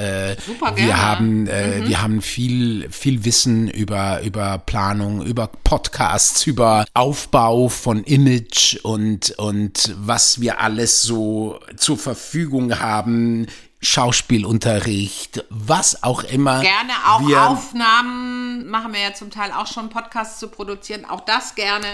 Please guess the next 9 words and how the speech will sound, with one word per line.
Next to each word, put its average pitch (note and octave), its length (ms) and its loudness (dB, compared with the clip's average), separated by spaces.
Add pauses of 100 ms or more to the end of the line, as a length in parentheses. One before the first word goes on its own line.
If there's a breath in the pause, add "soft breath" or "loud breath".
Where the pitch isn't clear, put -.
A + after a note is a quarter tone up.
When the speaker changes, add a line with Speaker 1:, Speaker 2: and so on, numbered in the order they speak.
(120)
Speaker 2:
ja, G3+ 460 0 (180)
sehr F#3+ 200 -4
gerne. F3 200 -2
Speaker 1:
Also B2 260 0
sozusagen A#2 680 0
all C3+ 280 -2
das, C3 500 -2
was, A2 520 0
ähm, A#2 420 -4